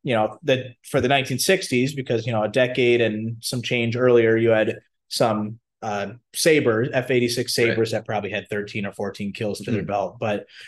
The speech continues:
Speaker 1: and then you take a look at some Mustangs that had thirty or
Speaker 2: Thirty, yeah.
Speaker 1: forty kills to their
Speaker 2: Mm-hmm.
Speaker 1: airframe credit, but six in an era where fighting is almost all by missile.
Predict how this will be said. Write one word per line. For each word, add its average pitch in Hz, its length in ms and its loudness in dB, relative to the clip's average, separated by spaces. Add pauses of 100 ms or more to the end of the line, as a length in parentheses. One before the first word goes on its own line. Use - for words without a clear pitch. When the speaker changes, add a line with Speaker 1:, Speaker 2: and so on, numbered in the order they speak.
Speaker 1:
and 127 120 2
then 117 100 2
you 117 100 0
take 123 220 0
a 113 40 2
look 117 200 2
at 113 100 -8
some 107 380 -6 (160)
Mustangs 113 720 0
that 104 160 -4
had 98 320 -6
thirty 120 340 4
or 113 140 4
Speaker 2:
Thirty, 87 60 -2
yeah. 123 200 2
Speaker 1:
forty 110 440 2
kills 104 460 -4
to 113 100 -12
their 95 500 -4
Speaker 2:
Mm-hmm. 104 60 -4
Speaker 1:
airframe 101 440 -6
credit, 98 400 -6
but 92 160 -4 (460)
six - 640 2
in 151 100 2
an 143 100 2
era 147 440 6
where 120 580 4 (140)
fighting 131 420 2
is 117 140 -2
almost 120 340 -2
all 120 220 4
by 113 160 0
missile. 139 560 -2